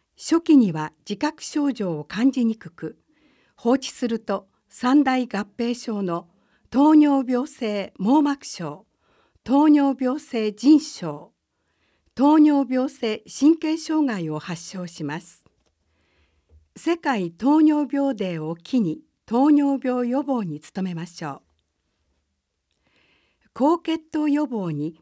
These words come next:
ベジファースト。市の検診結果から、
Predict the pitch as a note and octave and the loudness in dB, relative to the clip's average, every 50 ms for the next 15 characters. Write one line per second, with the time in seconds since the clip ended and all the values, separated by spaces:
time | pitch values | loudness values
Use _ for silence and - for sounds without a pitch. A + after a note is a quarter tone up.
0 | _ _ - G3 F#3+ G#3 G3 C4 C#4+ C#4 - - C4 A#3 G#3 F#3+ - - - - | _ _ -6 -4 -4 -2 0 0 -2 -2 -2 -6 -8 -8 -8 -10 -14 -18 -16 -16
1 | - - _ _ _ _ _ _ _ _ _ _ _ _ _ _ _ _ _ _ | -16 -16 _ _ _ _ _ _ _ _ _ _ _ _ _ _ _ _ _ _
2 | _ _ _ _ _ _ _ _ _ _ _ _ _ - - - D#4 E4 D4 A3 | _ _ _ _ _ _ _ _ _ _ _ _ _ -12 -2 2 4 6 6 4
3 | E3 D#3 D#3 _ _ _ - A3+ C4 C4+ C#4 - - B3+ B3+ A#3 A#3+ A#3 A3+ A3+ | 2 -4 -8 _ _ _ -2 0 2 2 2 0 0 -2 -2 -2 -2 -6 -8 -8
4 | _ - E3 E3+ - C#3+ C#3+ D3+ E3+ | _ -18 -16 -14 -12 -12 -12 -12 -14